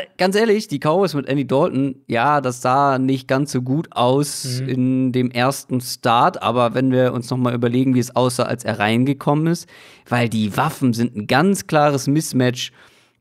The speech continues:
Speaker 1: ähm, gegen diese Vikings Secondary, oder nicht?
Speaker 2: Ja, es ist halt bei den Cowboys so ein bisschen das Ding, dass wir das schon mehrfach gesagt haben und dann konnten sie es irgendwie nie umsetzen oder fast nie umsetzen.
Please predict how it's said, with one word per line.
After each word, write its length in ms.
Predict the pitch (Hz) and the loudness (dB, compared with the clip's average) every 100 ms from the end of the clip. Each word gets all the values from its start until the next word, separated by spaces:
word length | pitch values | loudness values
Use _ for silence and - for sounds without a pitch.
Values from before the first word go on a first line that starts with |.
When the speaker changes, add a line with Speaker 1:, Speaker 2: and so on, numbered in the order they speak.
| - | 0
Speaker 1:
ähm, 360 | 127 120 113 | 2 2 0
gegen 220 | 117 127 113 | 2 2 2
diese 260 | 113 113 | 0 0
Vikings 340 | 113 117 120 110 | 0 0 -4 -4
Secondary, 500 | - 226 - 92 85 | -4 -2 -4 -6 -6
oder 140 | 82 | -4
nicht? 260 | 113 170 - _ _ _ _ - _ _ | -2 -4 -6 _ _ _ _ -20 _ _
Speaker 2:
Ja, 420 | - 120 147 202 185 - - | -8 2 4 4 0 -8 -12
es 120 | 160 143 | -8 0
ist 60 | |
halt 160 | 196 180 | 2 4
bei 80 | 180 | 2
den 160 | 170 | 2
Cowboys 300 | 147 170 190 | 2 2 2
so 80 | 185 | 0
ein 40 | 175 | -2
bisschen 200 | 170 170 | -2 -2
das 140 | 160 | -2
Ding, 480 | 170 170 170 165 - _ - | -2 0 0 -4 -10 _ -4
dass 180 | 147 | -4
wir 60 | 160 | -2
das 100 | 156 | -2
schon 160 | 156 147 | 0 2
mehrfach 300 | 147 - - | 2 0 -2
gesagt 320 | 123 123 120 | 0 0 2
haben 260 | 135 135 156 | 0 0 -2
und 120 | 135 | -4
dann 80 | 131 | -2
konnten 240 | 143 151 | -4 -4
sie 120 | 131 | -6
es 120 | 127 - | -8 -4
irgendwie 260 | 139 131 | -2 0
nie 260 | 131 147 185 | 2 2 2
umsetzen 520 | 135 117 123 - 160 | -2 -2 -2 -2 -4
oder 140 | 127 | -4
fast 320 | 117 - 156 139 | -2 0 0 -2
nie 160 | 139 | -4
umsetzen. 480 | 139 120 123 - 160 | -4 -4 -4 -4 -6